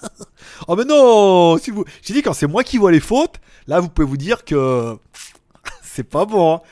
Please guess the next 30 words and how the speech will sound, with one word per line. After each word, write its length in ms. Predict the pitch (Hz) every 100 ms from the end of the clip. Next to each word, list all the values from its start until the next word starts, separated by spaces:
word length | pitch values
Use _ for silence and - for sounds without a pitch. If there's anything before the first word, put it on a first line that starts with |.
| _
parce 100 | -
que 80 | 117
je 60 |
suis 100 | -
bien 160 | 110 226
mauvais 260 | 262 233 185
en 80 |
orthographe. 500 | 143 127 127 107 - -
Mais 140 | 254 403 403 381 - _ _
je 100 | -
fais 80 | 233
attention, 480 | 262 359 - 233 214 _ _ _ _ _
des 160 | 127
fois. 320 | 135 147 120 _ _ - -
<laughs> 80 | - - - - - - - _ _ - - - - -
Euh, 300 | 160 175 175
oui, 340 | 208 320 233 _ -
ne, 160 | 160
oui, 260 | 214 196 277
je 40 |
suis 80 | 381
toujours 220 | 175 196
dans 100 | 175
le, 240 | 156 151 139
celui 460 | - 143 135 156
depuis, 580 | 147 123 - 147 156 156
euh, 520 | 143 127 123 123 120
trois 200 | 117 -
mois 160 | 202 320
maintenant, 300 | 311 233 208